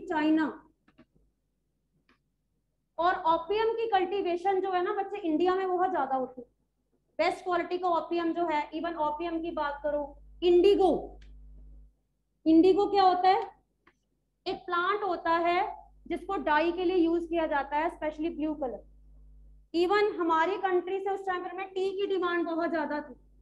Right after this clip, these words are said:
असम plantation, असम की बहुत सी plantation, नीलगिरी hills की tea plantation, coffee plantation जो थी वो all over India export की जाती थी। तो अब हमने इन्हीं entrepreneurs के नाम याद रखने हैं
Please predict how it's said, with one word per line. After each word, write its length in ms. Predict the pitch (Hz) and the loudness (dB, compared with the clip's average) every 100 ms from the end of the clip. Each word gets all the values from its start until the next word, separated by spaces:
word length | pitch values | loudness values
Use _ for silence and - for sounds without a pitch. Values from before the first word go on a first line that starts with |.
| _ | _
असम 340 | 311 - 359 311 - | -8 -2 0 0 -4
plantation, 720 | 311 320 320 339 320 359 311 - - - - - - - - - | -4 -4 -4 -6 -6 -4 -6 -6 -16 -20 -20 -20 -20 -20 -20 -4
असम 320 | 294 - 370 370 | -4 -2 -2 0
की 180 | 392 302 | -2 0
बहुत 260 | 302 330 370 | 0 0 -2
सी 80 | |
plantation, 640 | - 339 320 330 330 349 320 | -4 -4 -2 -4 -4 -2 0
नीलगिरी 480 | 330 339 339 349 339 | 0 0 2 2 2
hills 240 | 330 330 | 0 -2
की 100 | 349 | -4
tea 180 | 339 330 | -2 -2
plantation, 640 | 320 311 302 302 302 320 320 | -2 -4 -4 -6 -4 -4 -2
coffee 320 | 320 311 359 | -2 -2 -2
plantation 640 | 330 294 294 294 302 285 | 0 -2 -2 -4 -4 -4
जो 100 | 277 | -4
थी 200 | 277 339 339 - _ | -2 -2 -2 -12 _
वो 80 | 330 320 | -2 2
all 240 | 320 359 381 | 4 4 2
over 160 | 392 | 2
India 400 | 339 311 330 349 359 370 - - - 320 | 0 0 2 2 0 -2 -8 -20 -8 -8
export 480 | - - 370 370 | -6 -2 -2 -2
की 120 | 349 277 | -4 -2
जाती 300 | 233 - 202 | -4 -6 -14
थी। 120 | - - - - - - - - - _ 415 | -16 -20 -20 -20 -20 -20 -20 -20 -20 _ -4
तो 40 | |
अब 260 | 440 370 403 | 0 0 2
हमने 240 | 415 415 | 2 2
इन्हीं 260 | 427 381 453 | 0 0 2
entrepreneurs 680 | 415 403 403 381 349 359 359 | 0 0 -2 -2 0 -2 -2
के 100 | 370 | -2
नाम 320 | 311 285 339 | 0 0 0
याद 260 | 349 339 330 | 0 0 -2
रखने 260 | 330 330 | -4 -4
हैं 180 | 339 392 | -2 -4